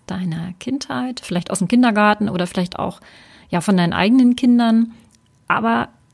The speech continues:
das wird dir auch Spaß machen, wenn du erwachsen bist. Was du zunächst machst, du brauchst ein Blatt Papier.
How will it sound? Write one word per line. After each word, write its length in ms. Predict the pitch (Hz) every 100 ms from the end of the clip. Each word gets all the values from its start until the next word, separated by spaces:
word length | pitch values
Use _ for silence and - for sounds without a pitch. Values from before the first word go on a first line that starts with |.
| _ _ -
das 200 | 190 -
wird 140 | 190
dir 160 | 196 -
auch 320 | 170 175 - _
Spaß 500 | - - - 175 196
machen, 380 | - 180 185 185 180
wenn 180 | 151 165
du 380 | 165 156 165 - -
erwachsen 420 | 160 - - -
bist. 380 | 190 - - - _ - - - - _ _
Was 140 | - 226
du 100 | 247
zunächst 400 | - 226 220 220
machst, 280 | 254 - 202
du 40 |
brauchst 240 | - 190
ein 140 | - 180
Blatt 140 | 175
Papier. 500 | 185 - - 254 277